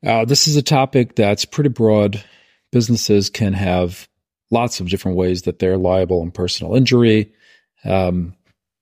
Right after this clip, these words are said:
you could have people slipping in your store. You could have people getting hurt from something that you sold. You could have people getting to a fight inside your store.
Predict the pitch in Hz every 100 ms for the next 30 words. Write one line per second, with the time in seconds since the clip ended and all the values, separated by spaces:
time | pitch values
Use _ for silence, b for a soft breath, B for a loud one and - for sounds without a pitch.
0 | _ _ _ - 110 113 101 98 - -
1 | 104 98 90 87 - - - - 123 117
2 | 110 104 101 - 98 92 92 90 - 101
3 | 95 92 90 92 - 110 - 90 90 98
4 | 98 92 80 98 - - 95 - 95 98
5 | 92 90 95 - 123 110 104 98 - B
6 | B B B B 107 113 101 101 - 113
7 | 104 98 104 101 - 90 - - 120 117
8 | - 107 - 101 98 98 95 - 95 98
9 | 92